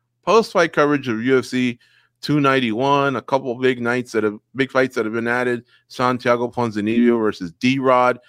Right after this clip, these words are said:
That's happening at, uh, the U F C, the Noche U F C, which is on September sixteenth, the same night as Alexa Grasso versus Valentina Shevchenko. So that's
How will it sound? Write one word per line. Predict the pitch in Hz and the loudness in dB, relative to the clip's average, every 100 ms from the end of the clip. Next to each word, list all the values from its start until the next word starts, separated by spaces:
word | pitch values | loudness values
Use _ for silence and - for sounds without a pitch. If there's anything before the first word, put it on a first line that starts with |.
| _ - | _ -4
That's | 110 120 | -2 -2
happening | 127 123 110 117 113 - - | 0 0 0 -4 -4 -6 -6
at, | 107 107 - - _ _ _ _ | -2 -2 -6 -16 _ _ _ _
uh, | 104 104 98 98 95 98 | -6 -4 -2 -2 -4 -6
the | 101 104 101 101 98 113 | -6 -4 -4 -4 -6 -8
U | 104 107 123 | -6 -2 -2
F | 110 | -2
C, | - | -6
the | 104 | -6
Noche | 104 139 143 | 0 0 0
U | 131 120 131 117 | -2 0 0 0
F | |
C, | 107 156 135 117 | 0 -2 0 -2
which | 104 - | -6 -6
is | 104 | -8
on | 98 98 | -6 -8
September | 98 - 120 120 | -12 -10 -8 -8
sixteenth, | 110 120 - 196 214 202 _ _ _ _ _ _ _ | -10 -14 -12 -8 -8 -8 _ _ _ _ _ _ _
the | - | -16
same | 95 120 120 | -10 -6 -4
night | 113 113 | -2 0
as | 107 98 - - | -2 -2 -8 -12
Alexa | 101 104 107 104 | -6 -6 -6 -4
Grasso | 101 101 101 101 101 101 - | -2 -2 -2 -2 0 0 -4
versus | 92 92 - 92 90 90 - - _ _ | -6 -6 -6 -6 -6 -8 -14 -20 _ _
Valentina | 90 90 95 101 | -12 -10 -10 -14
Shevchenko. | 87 - 117 110 107 101 | -14 -8 -8 -4 -4 -2
So | |
that's | 101 92 | -2 -4